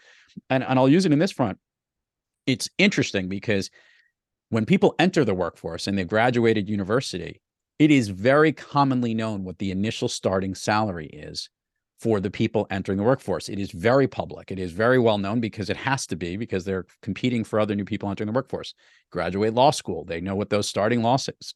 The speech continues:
salaries are at those firms. It's, it's the in-between and the up and beyond that you don't know. And I think the more transparency is a good thing, and also will enable organizations to be more efficient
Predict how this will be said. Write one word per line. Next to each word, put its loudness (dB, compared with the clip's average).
salaries -4
are 2
at -4
those -2
firms. -6
It's, 0
it's 2
the -2
in-between 2
and 0
the 0
up 0
and 0
beyond 2
that -10
you -10
don't -10
know. -20
And 2
I 4
think 2
the 0
more 2
transparency -2
is 0
a -2
good -2
thing, -8
and 0
also 2
will 2
enable -2
organizations -4
to -20
be -4
more -4
efficient -6